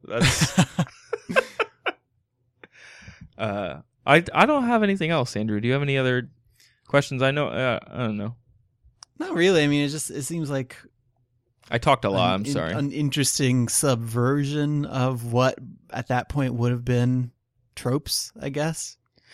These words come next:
Speaker 1: Yeah, it's, you know, we're twenty years out from the, uh, English Reformation, where for a period of time, like, all the theaters got closed and everything. Um,
Speaker 2: Mm-hmm.
Speaker 1: and we're past,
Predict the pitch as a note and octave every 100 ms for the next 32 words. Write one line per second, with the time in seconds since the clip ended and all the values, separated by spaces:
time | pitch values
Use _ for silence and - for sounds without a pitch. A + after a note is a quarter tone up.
0 | - - F#3 G3 D#3 B2 A2 C#3+ C#3+ -
1 | - - D#3 C#3 B2+ A#2+ A#2 _ _ _
2 | - C3 C#3 - - - F3+ F#3+ F#3 F3
3 | E3 D#3+ D#3 - A#2 C#3 D3 _ - -
4 | C3+ C3 B2+ B2 B2+ B2+ B2 _ _ _
5 | _ A2+ A#2+ B2 A#2+ A2+ A#2 A#2 - _
6 | _ _ G2+ G#2+ G#2+ G#2 G2+ B2 B2+ A#2
7 | B2 - A2+ A2+ A#2 A#2+ A#2 G#2 G2+ -
8 | G#2 A2 G#2+ G2+ A2 G2+ G#2 G2+ G2+ G#2
9 | A2 G2 G#2 G#2+ G2+ - - F#2 G2+ G#2
10 | G2+ G2+ G2+ G#2 G#2+ G#2 G2+ - _ _
11 | _ - F#2 F#2 A#2+ A#2 A#2 - G2+ G#2
12 | G#2 G#2+ G#2+ - _ _ _ _ _ -
13 | - - G2+ G#2 - - -